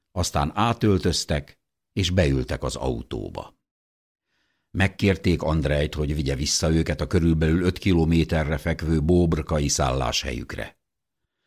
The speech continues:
Útközben is kizárólag a zsidókról és a barlangról beszélgettek meg az ott találtakról. Aztán hirtelen hatalmas durranást hallottak. A terepjáró megrándult, és nagy porfelhőt kavarva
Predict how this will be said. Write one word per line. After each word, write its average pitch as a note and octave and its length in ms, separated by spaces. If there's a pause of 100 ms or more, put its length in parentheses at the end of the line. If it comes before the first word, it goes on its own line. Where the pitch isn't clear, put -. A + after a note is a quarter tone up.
(380)
Útközben C#3 560
is C3 140
kizárólag F2+ 600
a C2+ 60
zsidókról G2 540
és E2+ 180
a D2+ 60
barlangról G2 640
beszélgettek F#2 800
meg F2 160
az E2+ 120
ott - 180
találtakról. A1+ 920 (800)
Aztán D#2+ 320
hirtelen F2 560
hatalmas F2 600
durranást C#2+ 640
hallottak. - 760 (720)
A E2 100
terepjáró D2+ 600
megrándult, A2+ 800
és F2 180
nagy A2+ 200
porfelhőt D#2+ 760
kavarva F2+ 520